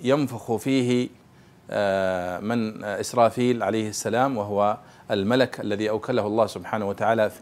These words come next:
بالنفخ في الصور، آه، فيبعث الناس من قبورهم يوم القيامة. ولذلك الناقور هنا هو الصور وهو القرن،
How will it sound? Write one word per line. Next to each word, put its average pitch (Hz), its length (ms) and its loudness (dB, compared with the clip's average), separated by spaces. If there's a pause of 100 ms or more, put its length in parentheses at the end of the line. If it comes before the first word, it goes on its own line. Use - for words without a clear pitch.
(120)
بالنفخ 101 380 -2
في - 160 -8
الصور، 147 360 -2 (1000)
آه، 98 480 0
فيبعث 117 1200 2
الناس 120 340 -2
من 110 180 -6
قبورهم 110 560 -4
يوم 107 220 -2
القيامة. 85 360 -8 (680)
ولذلك 120 480 4
الناقور 127 560 4
هنا 175 280 2
هو 135 220 0
الصور 113 360 -4 (680)
وهو 117 260 4
القرن، 117 380 6